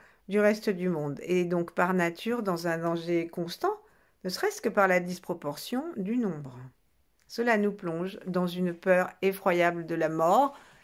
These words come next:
et encore plus d'une mort violente, atroce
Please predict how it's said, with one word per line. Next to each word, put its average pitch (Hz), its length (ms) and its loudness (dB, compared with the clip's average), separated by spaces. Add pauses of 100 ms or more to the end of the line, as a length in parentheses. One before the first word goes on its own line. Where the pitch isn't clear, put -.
(120)
et 226 120 6
encore 226 360 4
plus 262 340 -4
d'une 185 400 0
mort 165 600 0
violente, 160 880 -4 (160)
atroce 165 720 -4